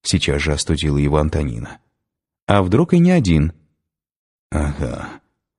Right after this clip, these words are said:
Без мужиков всё же не обойдутся. Интересно, какие сюжеты нынче намечены. А может быть, из этих сюжетов я и вынырну», будто бы испытал облегчение Ковригин.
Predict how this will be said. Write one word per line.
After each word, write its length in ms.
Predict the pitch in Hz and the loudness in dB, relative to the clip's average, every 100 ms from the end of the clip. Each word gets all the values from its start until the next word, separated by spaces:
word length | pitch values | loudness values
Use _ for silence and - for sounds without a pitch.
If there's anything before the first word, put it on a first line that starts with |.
| _ _ _ _ | _ _ _ _
Без 320 | 82 78 127 | -2 2 4
мужиков 440 | 117 117 110 123 110 | 4 4 2 2 2
всё 200 | 104 101 | 2 2
же 120 | 101 | 4
не 100 | 95 | 4
обойдутся. 680 | 87 87 85 82 - - - - _ _ _ _ _ _ _ _ _ _ | 4 4 4 0 -2 -6 -10 -20 _ _ _ _ _ _ _ _ _ _
Интересно, 760 | 80 104 - 135 90 80 92 87 | -2 0 2 2 2 2 0 0
какие 300 | 107 123 117 | 0 2 2
сюжеты 500 | - 123 90 78 76 | 2 2 2 0 0
нынче 320 | 73 60 - | -2 -2 -2
намечены. 640 | 73 76 55 - 53 - _ _ _ _ _ _ _ _ _ _ | 0 0 -2 -8 -10 -14 _ _ _ _ _ _ _ _ _ _
А 140 | - 67 | -6 -2
может 340 | 82 143 135 | 2 2 2
быть, 240 | 123 139 | 2 2
из 160 | 107 90 | 2 2
этих 260 | 120 117 - | 2 2 2
сюжетов 640 | 82 92 117 95 - - - | 2 2 2 0 -2 -10 -2
я 280 | 92 98 113 | 2 4 4
и 60 | 110 | 2
вынырну», 600 | 127 139 78 65 52 - _ _ _ _ _ _ | 2 2 0 -4 -8 -16 _ _ _ _ _ _
будто 400 | 76 73 69 - | 0 2 0 0
бы 160 | 71 69 | 0 0
испытал 400 | - 71 73 71 | 0 -2 -2 -2
облегчение 600 | 67 80 - 73 67 69 | 0 -2 -2 -2 -2 -2
Ковригин. 580 | - 80 69 - - | -2 -2 -4 -8 -16